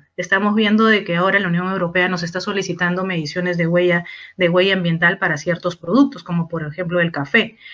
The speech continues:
Entonces, yo creo que eso se va a hacer extensivo. Y si las empresas no están en el borde o están en la ruta de no solamente considerar los aspectos ambientales,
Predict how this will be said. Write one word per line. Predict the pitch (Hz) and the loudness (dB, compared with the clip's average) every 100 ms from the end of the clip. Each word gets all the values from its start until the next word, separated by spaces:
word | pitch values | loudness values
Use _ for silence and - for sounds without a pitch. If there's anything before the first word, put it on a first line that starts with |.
| - | -10
Entonces, | 180 180 202 220 | -4 0 2 4
yo | 220 | 4
creo | 220 220 | 4 2
que | |
eso | 220 233 | 0 -2
se | 190 | -4
va | 175 | -6
a | |
hacer | 180 208 | -2 -2
extensivo. | 208 208 - 156 147 220 180 160 - - - | -2 -6 -12 -12 -4 -2 0 -4 -12 -20 -12
Y | 196 | -8
si | 190 | -4
las | 175 175 | -4 -4
empresas | 175 233 240 196 185 - - | -2 0 0 0 -6 -10 -14
no | 196 214 | -2 4
están | 233 233 220 202 | 4 4 0 0
en | 185 170 | 0 -2
el | 156 | -2
borde | 175 175 170 165 | 0 2 0 -2
o | 175 | -2
están | 170 - 196 | -2 0 0
en | 202 190 | 0 -2
la | 160 | -2
ruta | 208 226 226 | 2 0 0
de | 160 170 | -4 0
no | 220 | 2
solamente | 233 262 233 233 240 | 2 4 6 6 4
considerar | 233 220 160 165 180 | 0 -2 -4 -4 -2
los | 196 | -4
aspectos | 160 - 175 - 202 | -8 -12 -10 -8 -10
ambientales, | 175 165 156 151 170 156 160 175 | -6 -6 -4 -2 0 0 -2 -10